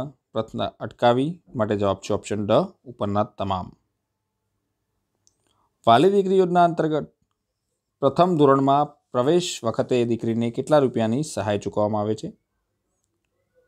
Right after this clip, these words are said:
તો પ્રથમ ધોરણમાં પ્રવેશ વખતે રૂપિયા ચાર હજારની સહાય ચૂકવવામાં આવે છે. ઓગણીસમા નંબરનો પ્રશ્ન,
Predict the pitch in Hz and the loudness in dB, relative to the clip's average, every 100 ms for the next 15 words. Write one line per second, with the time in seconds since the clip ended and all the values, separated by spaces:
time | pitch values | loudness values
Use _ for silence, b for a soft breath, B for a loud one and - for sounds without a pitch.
0 | _ _ _ _ _ - 113 156 156 151 | _ _ _ _ _ -4 0 2 4 4
1 | 147 139 135 131 120 117 120 117 107 131 | 2 2 0 -2 -4 -4 -4 -4 -2 -2
2 | - - 110 107 _ - 123 147 123 104 | -4 -4 -2 -4 _ -2 2 4 2 0
3 | 95 104 185 220 - - 107 98 - 104 | -2 -4 -8 -12 -16 -10 -8 -6 -4 -4
4 | 104 104 101 151 - _ _ _ _ _ | -2 -2 -4 -8 -12 _ _ _ _ _
5 | _ _ _ _ _ _ _ _ - - | _ _ _ _ _ _ _ _ -20 -20
6 | _ _ _ - 131 156 165 160 156 156 | _ _ _ 0 2 2 2 2 2 0
7 | 151 143 | 0 -2